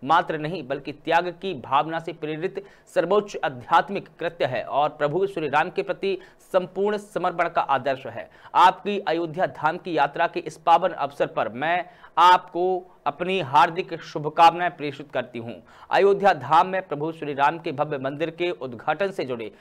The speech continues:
देशव्यापी उत्सवों के वातावरण में भारत की चिरंतन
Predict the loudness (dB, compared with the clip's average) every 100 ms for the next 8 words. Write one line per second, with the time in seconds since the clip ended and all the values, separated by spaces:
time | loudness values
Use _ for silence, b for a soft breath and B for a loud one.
0 | b b 0 0 0 -2 0 2 0 -2
1 | -6 -8 -4 0 0 0 0 2 0 0
2 | 0 0 -2 -2 -4 -6 b b -12 -2
3 | 2 2 0 -10 -6 -4 -6 -12 -12 -2
4 | 0 0 0 -4